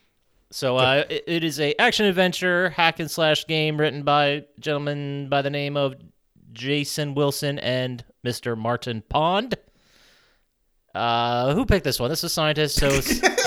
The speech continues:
Speaker 2: You literally
Speaker 1: Scientist.
Speaker 2: just said it. <laughs>
Speaker 1: Yeah, I did. I'm really good at reading and talking. Uh, Scientist, how about you give us a little rundown, a little lead into the story, where we're at?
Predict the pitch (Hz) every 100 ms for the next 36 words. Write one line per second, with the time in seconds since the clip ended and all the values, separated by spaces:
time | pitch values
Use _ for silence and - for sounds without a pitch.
0 | - 202 185 196 180 147 117 110 - 95
1 | 95 - 113 180 123 - 143 165 151 143
2 | 135 113 - 139 139 135 127 127 120 113
3 | 131 123 117 98 123 120 113 95 98 _
4 | _ - 123 120 - 165 160 156 160 -
5 | 165 185 190 - 180 185 180 196 196 202
6 | 185 196 202 208 202 202 196 202 196 185
7 | - 175 117 98 110 110 104 90 -